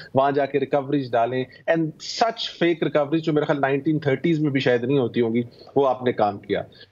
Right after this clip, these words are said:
दूसरी बात ये है कि खान साहब के खिलाफ जो सारी की सारी ये campaign arrest की चलाई जा रही है नॉन अवेलेबल warrant में, बिल्कुल दुरुस्त का इंतजार साहब ने।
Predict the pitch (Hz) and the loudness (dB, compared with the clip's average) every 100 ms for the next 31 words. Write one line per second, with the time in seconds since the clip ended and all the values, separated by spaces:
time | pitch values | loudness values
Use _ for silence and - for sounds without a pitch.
0 | - 151 214 311 254 190 160 139 147 185 | 0 0 2 2 2 0 0 0 0 0
1 | - 147 160 196 190 196 165 135 135 147 | 0 0 2 0 0 -2 0 2 2 0
2 | 151 147 143 160 165 143 143 139 139 127 | -2 0 0 -2 0 0 2 0 0 0
3 | 127 156 156 123 156 156 - 151 131 113 | 2 0 2 2 2 0 -2 0 2 0
4 | 110 110 110 123 123 120 135 117 107 113 | 2 2 2 0 2 2 0 0 0 2
5 | 113 98 98 110 127 131 135 _ _ - | 0 2 0 0 -2 -4 -6 _ _ 0
6 | 127 143 165 - - 139 147 - 156 143 | 0 2 0 -4 -2 0 0 2 0 0
7 | 117 127 127 147 143 147 156 | 0 0 2 0 -2 -2 -6